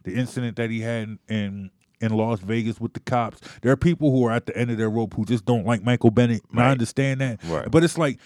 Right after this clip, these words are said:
Speaker 1: it shouldn't be hard for you to put that aside and
Speaker 2: And
Speaker 1: see,
Speaker 2: just
Speaker 1: like,
Speaker 2: look at
Speaker 1: like, you look at this case and you're like, "What?"
Speaker 2: It don't seem
Speaker 1: How,
Speaker 2: right.
Speaker 1: you know, wh-, one,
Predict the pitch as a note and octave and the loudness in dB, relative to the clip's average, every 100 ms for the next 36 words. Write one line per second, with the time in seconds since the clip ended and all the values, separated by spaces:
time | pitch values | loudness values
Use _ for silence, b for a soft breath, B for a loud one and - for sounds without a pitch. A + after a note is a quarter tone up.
0 | b _ F#3 F#3 - G#3 F3 D#3 D#3+ A#2+ | b _ 4 4 0 -2 0 -2 0 0
1 | C3 B2+ G#2 A2+ G#2+ C#3 A#2+ - C#3+ C3 | 2 0 0 -2 2 4 4 4 2 2
2 | C3+ B2 - - - A#2+ B2 C3 A2+ - | -2 -2 -4 -2 2 2 2 -2 -6 -12
3 | b b - A2+ - C3+ A2+ G2+ F#2 D#2+ | b b 0 0 6 6 8 6 2 -4
4 | D#2 A2+ G2+ B2 E3 D#3 D#3 - D3 - | 0 0 2 8 10 10 6 2 -2 0
5 | D#3 D3 - C3 C#3+ C3+ G2 E2+ G2+ B2+ | 0 0 -2 -4 -2 -2 -4 -2 0 0
6 | - _ _ _ _ _ - D#2 D#2 C#2+ | -4 _ _ _ _ _ -8 -6 -6 -8
7 | - F2+ - D3+ - D#3+ D3 C#3 D#3 C#3+ | -8 -4 -2 -2 -2 -4 -2 0 -2 -2
8 | E3 G3 F#3+ | 0 0 -2